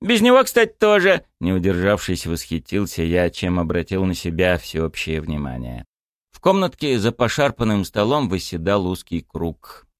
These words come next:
Во-первых, мой демонический шеф, причем в голографическом виде. Такая мелочь, как возрождение могущественного джина с параллельным членовредительством его подчиненным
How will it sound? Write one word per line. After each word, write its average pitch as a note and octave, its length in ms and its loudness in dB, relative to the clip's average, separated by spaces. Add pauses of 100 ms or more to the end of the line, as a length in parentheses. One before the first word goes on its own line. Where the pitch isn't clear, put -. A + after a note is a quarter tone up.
(380)
Во-первых, F#3+ 640 4
мой D3 240 4
демонический A#2 720 0
шеф, - 680 -2
причем B2 340 -2
в G2+ 60 0
голографическом F#2+ 840 -2
виде. E2 340 -2 (200)
Такая G2+ 360 0
мелочь, G#2 400 0
как - 240 -8
возрождение F#2 800 0
могущественного F2 920 -4
джина F2+ 480 -2
с E2 80 -6
параллельным F2 840 0
членовредительством F2 1300 -4
его F2 320 0
подчиненным F#2 1000 -4